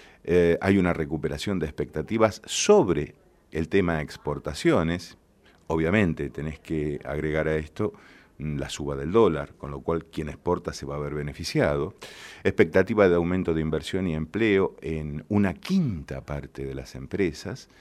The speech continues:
En cuanto a venta y rentabilidad, se espera que aumenten en una tercera parte de las empresas. A ver, estos dos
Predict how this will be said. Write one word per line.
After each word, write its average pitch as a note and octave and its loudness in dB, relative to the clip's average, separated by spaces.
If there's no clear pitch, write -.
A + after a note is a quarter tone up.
En D#2 -4
cuanto D2+ -2
a D#2 2
venta E2+ 0
y - 2
rentabilidad, D2+ -2
se A2+ -10
espera D2+ -4
que C#2 -10
aumenten D#2+ -4
en D#2+ -6
una G2 -2
tercera D2 2
parte C2 -8
de C2 -8
las B1+ -12
empresas. - -14
A G2 6
ver, G#2 6
estos C3+ -2
dos B2+ 0